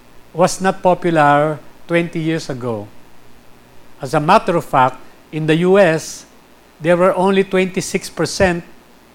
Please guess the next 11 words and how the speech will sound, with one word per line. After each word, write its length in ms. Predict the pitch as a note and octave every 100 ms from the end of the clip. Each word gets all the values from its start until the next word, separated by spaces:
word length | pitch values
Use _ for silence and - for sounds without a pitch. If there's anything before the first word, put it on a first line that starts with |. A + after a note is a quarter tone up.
| _ _ _ -
going 300 | D#3+ F#3 F#3+
through 160 | F#3+
cremation 600 | F3+ F3 E3 E3+ E3+ F3+
in 140 | D#3+ D#3
two 220 | - F3+
thousand. 720 | - E3 E3 D#3 E3 B2+ A2+ A#2+ - - _ _ _ - _
But 160 | D3+ D3+
if 140 | D#3
you 140 | G3 G3
will 160 | F#3
notice, 600 | F3 G3 G#3 E3 D#3+ E3+